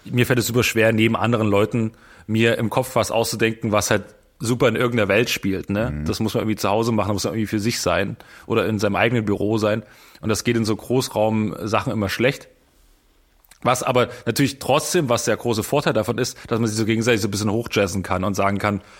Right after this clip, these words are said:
Speaker 1: okay, ey, warte mal, aber wenn's so, wenn du's so machst
Speaker 2: Ja.
Speaker 1: und wenn du's so machst, dann wird's
Speaker 2: Klar,
Speaker 1: ja noch
Speaker 2: natürlich.
Speaker 1: besser und es wird ja noch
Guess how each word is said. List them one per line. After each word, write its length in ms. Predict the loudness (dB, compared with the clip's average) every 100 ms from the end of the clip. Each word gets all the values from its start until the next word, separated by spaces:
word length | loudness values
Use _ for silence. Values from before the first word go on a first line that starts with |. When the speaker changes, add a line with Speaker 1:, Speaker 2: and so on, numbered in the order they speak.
| -6
Speaker 1:
okay, 220 | 0 2
ey, 100 | 4
warte 120 | 2
mal, 140 | 2 2
aber 180 | 2 2
wenn's 260 | 0 0
so, 240 | 2 2 2
wenn 120 | 0
du's 120 | 2
so 140 | 4
machst 220 | 4 4 4
Speaker 2:
Ja. 60 |
Speaker 1:
und 60 | 2
wenn 40 |
du's 140 | 0 0
so 160 | 2
machst, 240 | 2 0 0
dann 100 | -2
wird's 140 | 0
Speaker 2:
Klar, 100 | 2
Speaker 1:
ja 40 | 2
noch 80 |
Speaker 2:
natürlich. 220 | 2 0 0
Speaker 1:
besser 80 | 0
und 60 |
es 80 | -2
wird 100 | -2
ja 60 | 0
noch 200 | 0